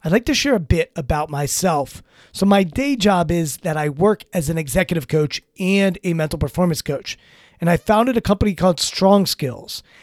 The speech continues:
And at Strong Skills, our team is on a mission to change how the world thinks about soft skills. See, we are facilitators and coaches,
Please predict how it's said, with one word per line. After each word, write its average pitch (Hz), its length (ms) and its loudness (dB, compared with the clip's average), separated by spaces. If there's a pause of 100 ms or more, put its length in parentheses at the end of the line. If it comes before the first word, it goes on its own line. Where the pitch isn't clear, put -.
(120)
And 185 80 0
at 196 120 4
Strong 247 400 2
Skills, 147 600 -2
our 180 120 -2
team 302 420 -4
is 247 100 -6
on 214 140 0
a 185 60 2
mission 175 420 0
to 156 80 -2
change 190 440 0
how 160 100 -2
the 160 80 -2
world 165 260 2
thinks - 480 -2 (340)
about 160 280 0
soft 196 300 4
skills. - 360 -8 (300)
See, 208 240 2
we 214 180 8
are 190 100 8
facilitators 196 800 2
and 165 160 -4
coaches, 151 580 2